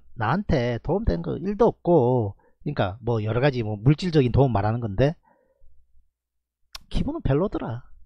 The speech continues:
그지? 기분은 별로더라. 음. 다 내 탓인가?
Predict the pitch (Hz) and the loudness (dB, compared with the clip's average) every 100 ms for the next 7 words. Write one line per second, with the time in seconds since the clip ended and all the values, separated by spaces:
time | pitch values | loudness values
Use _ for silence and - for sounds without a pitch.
0 | - _ _ - - 110 107 214 - - | -20 _ _ -20 -16 -14 -6 -6 -6 -20
1 | - - - - - - - - - - | -20 -20 -20 -20 -20 -20 -20 -20 -20 -20
2 | - - - - - - - - - - | -20 -20 -20 -20 -20 -20 -20 -20 -20 -20
3 | - - - - 202 - 143 170 - 123 | -20 -16 -10 -4 -2 0 -2 -4 -6 -6
4 | 104 113 113 - - _ 110 104 104 104 | -8 -10 -14 -20 -20 _ -18 -16 -18 -20
5 | _ _ _ _ _ _ _ - - - | _ _ _ _ _ _ _ -20 -20 -20
6 | - - - - - - 196 165 110 - | -20 -20 -20 -20 2 4 6 2 4 4
7 | - 165 120 202 | 4 -4 -2 -4